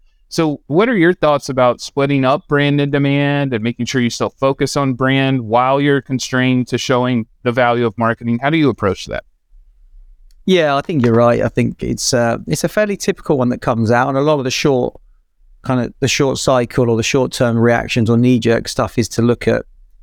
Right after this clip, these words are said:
Speaker 2: what people perceive as quote-unquote brand marketing only, or things like advertising, or things that may be more the broader plays in service to doing, you know, shorter-term sales lead generation efforts. I think it can be quite, it can be quite dangerous actually, and quite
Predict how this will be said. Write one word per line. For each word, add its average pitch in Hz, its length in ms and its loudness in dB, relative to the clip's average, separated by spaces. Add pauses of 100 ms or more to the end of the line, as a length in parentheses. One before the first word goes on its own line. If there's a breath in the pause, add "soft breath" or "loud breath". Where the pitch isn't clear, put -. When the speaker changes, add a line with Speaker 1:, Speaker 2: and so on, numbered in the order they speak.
(320)
Speaker 2:
what 127 220 -2
people 127 260 -2
perceive 139 640 0
as 110 180 -2
quote-unquote 113 720 -2
brand 120 340 2
marketing 113 500 2
only, 113 400 2
or 107 140 2
things 110 240 0
like 104 180 0
advertising, 107 720 0
or 104 80 2
things 117 300 -2
that 113 100 -4
may 113 160 -2
be 107 140 2
more 107 260 4
the 101 120 0
broader 113 400 2
plays 107 420 -2
in 147 180 2
service 131 460 0
to - 100 -4
doing, 110 440 2 (680)
you 127 120 2
know, 110 40 2
shorter-term 113 920 0
sales 113 380 0
lead 113 220 2
generation 113 560 0
efforts. 113 640 -4 (560)
I 135 40 -4
think 220 160 0
it 202 80 -2
can 165 120 -4
be 143 80 -2
quite, 131 340 0 (500)
it 139 100 -2
can - 120 0
be 165 160 0
quite 135 260 -2
dangerous 131 460 0
actually, 113 340 2
and 110 100 4
quite 113 300 0